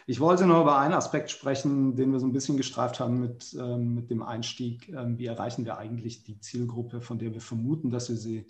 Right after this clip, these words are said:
auf unseren anderen Kanälen nicht so sehr, nicht so verlässlich erreichen? Ähm, da sind wir dann relativ schnell bei der Frage, mit wem konkurrieren wir eigentlich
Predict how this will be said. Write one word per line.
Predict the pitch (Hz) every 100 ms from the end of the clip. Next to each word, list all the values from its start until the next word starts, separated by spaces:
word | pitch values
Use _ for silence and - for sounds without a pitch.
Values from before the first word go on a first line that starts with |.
| _ _ _
auf | 123 131
unseren | 117 113
anderen | 113 127
Kanälen | 120 120 117 117
nicht | 123 -
so | 127
sehr, | 110 117 127 127
nicht | 120 117
so | - 120 117
verlässlich | - 110 120 131 - -
erreichen? | 69 - 156 156 180 - - - - _ 135
Ähm, | 131 127 127 123 120 120 117 113 120 120 156 196 _ - -
da | 113
sind | 110 131 135
wir | 123
dann | 120 117
relativ | 113 123 120 127 -
schnell | - 117 120
bei | 117 117
der | 113
Frage, | 113 - 113 113 113
mit | 110 101
wem | 117 120
konkurrieren | - 117 113 104 123 139 107
wir | 95 78
eigentlich | 87 90 - 92 - -